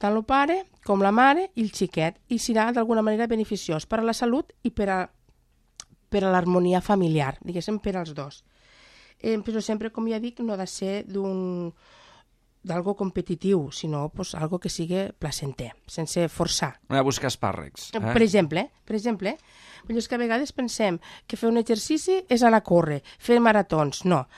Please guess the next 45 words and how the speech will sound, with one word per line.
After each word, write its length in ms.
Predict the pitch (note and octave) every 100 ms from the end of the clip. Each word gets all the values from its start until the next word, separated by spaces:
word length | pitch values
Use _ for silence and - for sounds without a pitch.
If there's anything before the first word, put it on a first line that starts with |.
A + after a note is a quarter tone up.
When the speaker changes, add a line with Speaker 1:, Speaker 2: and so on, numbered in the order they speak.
| - -
Speaker 1:
Hi 80 | A#3+
ha 40 | C#4
una 180 | C#4+ C4+
sèrie 300 | B3+ B3 A3+
de 100 | A3
coses 320 | A3 G#3 -
que 140 | G3+
ara 100 | G3+
comentaré 600 | - G3 F#3 F3 F3 A#3+
que 100 | B3
a 60 | G3
vegades 340 | F#3+ A3+ B3
no 80 | C4+
hi 60 | A3+
pensem 400 | G#3+ - F3 A#3
i 100 | B3+
que 160 | D4
és 80 | D#4 G#3+
senzillament 500 | F#3+ G3 F3+ E3+ E3 - -
fer 380 | _ - G3 F3
exercici. 720 | E3 D#3 D3 - C#3+ - C3 - _ _ _ _ _ _ _ _ _ - - - - - _
Per 120 | G#3+
exemple, 400 | G#3 G3 E3+ C#3+ - _
podríem 340 | - G#3+ A3 G#3+
dir 120 | F3+
que 140 | -
cada 200 | - G3
etapa 300 | G#3+ A3+ G#3
de 80 | A3
la 120 | A3
vida, 180 | A3 D#4 G#4 - _ -
com 140 | F3+
ja 140 | F3 F3
diem, 300 | F#3+ B3+ F#4+ - _
és 140 | G#3+ F3+
diferent. 440 | E3+ - C3+ C3 -
Per 100 | F3
exemple, 380 | E3+ D3 C#3 -
entre 280 | E3+ D#3 D#3+
els 120 | D#3
infants 340 | D3 G3 G3+
i 80 | F#3+
la 80 | F#3+
joventut, 580 | F#3 F#3+ G3+ G3 E4+ G#4+ _ - - - - - _
eh, 880 | - A3+ A3 G#3 G3 F#3+ F#3 F3 D#3